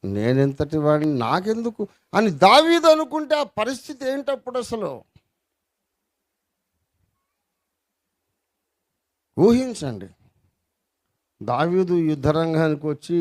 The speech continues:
వాడి ఆకారం చూసి భయపడి, "బాబోయ్, పరిస్థితులు బాగలేదు, త్వరగా వెళ్ళిపోదాం" అనుకుని వెళ్ళిపోయాడు అనుకోండి,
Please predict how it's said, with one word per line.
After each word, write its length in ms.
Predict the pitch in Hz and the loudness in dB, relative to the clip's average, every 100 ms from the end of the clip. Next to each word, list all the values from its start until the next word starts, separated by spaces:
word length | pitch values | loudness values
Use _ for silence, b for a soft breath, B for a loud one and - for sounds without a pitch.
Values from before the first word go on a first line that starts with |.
| 151 | 0
వాడి 320 | 131 131 131 | 0 0 0
ఆకారం 560 | 127 123 131 143 143 139 135 | 0 -2 0 -2 0 -2 -2
చూసి 220 | 131 127 | -2 -4
భయపడి, 480 | 120 123 123 127 123 | -2 0 0 -4 -4
"బాబోయ్, 420 | 110 113 120 120 - _ _ _ _ _ _ _ 117 | 0 0 0 -4 -6 _ _ _ _ _ _ _ -2
పరిస్థితులు 440 | 120 117 - 127 | -2 -2 -2 -2
బాగలేదు, 520 | 107 117 120 123 120 | 0 0 2 0 -2
త్వరగా 280 | - 117 117 | -2 -2 0
వెళ్ళిపోదాం" 500 | 117 135 165 156 156 | 0 -2 0 2 2
అనుకుని 300 | 151 151 170 | 2 2 2
వెళ్ళిపోయాడు 460 | 175 240 226 254 247 | 2 2 4 4 4
అనుకోండి, 480 | 254 254 254 254 262 | 2 4 4 4 2